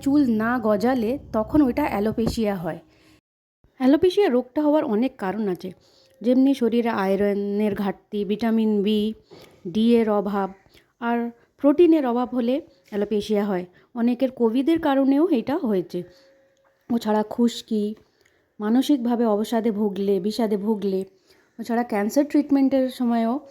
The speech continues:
অনেকের এই রোগটা হতে পারে। ও ছাড়া আমি যে ট্রিটমেন্ট আজকে বলবো, এটা খুশকি ও উকুনও সারাতে সাহায্য করবে। তো চলুন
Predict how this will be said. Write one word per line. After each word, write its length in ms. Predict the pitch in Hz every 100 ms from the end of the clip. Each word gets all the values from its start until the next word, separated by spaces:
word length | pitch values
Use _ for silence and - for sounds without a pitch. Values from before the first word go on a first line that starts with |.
| - -
অনেকের 400 | 220 233 240 254
এই 180 | 233 240
রোগটা 380 | 190 - 247
হতে 240 | 247 202 202
পারে। 260 | 180 175 175 _ _
ও 80 | 247
ছাড়া 380 | 240 247 233 311 339 _ _ _ _ -
আমি 160 | 233
যে 100 | 254
ট্রিটমেন্ট 420 | 277 240 277 311
আজকে 240 | 311 302 285
বলবো, 320 | 220 226 208
এটা 140 | 202
খুশকি 640 | 247 - 247 - - 339 339 - _ _
ও 180 | 247 320 -
উকুনও 400 | 262 320 320 311
সারাতে 420 | 226 202 208 349
সাহায্য 440 | - 202 190 190
করবে। 340 | 180 175 165 175 _ _ _ -
তো 80 |
চলুন 340 | 277 269 269